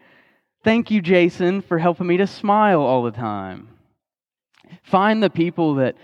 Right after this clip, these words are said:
make a difference. Recognize them. Tell them what it is that they do that changes you. Be like those that are homebound that I visited with,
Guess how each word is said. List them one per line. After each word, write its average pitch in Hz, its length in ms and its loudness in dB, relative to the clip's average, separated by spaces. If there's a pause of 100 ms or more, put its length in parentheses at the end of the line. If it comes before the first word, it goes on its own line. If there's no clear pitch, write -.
(140)
make 180 220 2
a 170 80 0
difference. 139 680 -2 (240)
Recognize 170 920 0
them. 98 400 -16 (640)
Tell 214 260 0
them 214 200 0
what 175 240 -2 (360)
it 156 120 -2
is 170 200 2
that 151 140 -12
they 147 140 -2
do 147 380 0
that 123 140 -6
changes 139 640 -4
you. 98 260 -12 (3250)
Be 180 160 2
like 196 240 2
those 175 300 2
that 156 140 0
are 123 200 -4 (340)
homebound 147 640 0
that 110 80 0
I 110 100 2
visited 104 420 -6
with, 104 380 -6